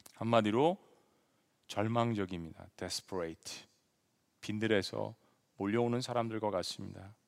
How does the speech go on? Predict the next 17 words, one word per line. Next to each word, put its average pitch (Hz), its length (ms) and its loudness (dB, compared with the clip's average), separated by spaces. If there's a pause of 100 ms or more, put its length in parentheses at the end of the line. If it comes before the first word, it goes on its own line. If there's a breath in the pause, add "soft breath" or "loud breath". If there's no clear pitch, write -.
(1000 soft breath)
어떻게 185 360 6
이 190 60 8
모든 190 300 10
절망적이고 175 560 6
피곤한 175 480 4
상황들을 151 640 0 (340)
이겨나갈 117 480 4
수 - 160 -2
있을까요? 104 340 -6 (1600 soft breath)
여러분, 160 180 6
오십오 160 360 8
절을 151 200 6
다시 117 260 4
보시면 127 360 0
예수님께서 123 840 2 (1600)
스스로가 180 400 6
말씀하시기를, 117 920 4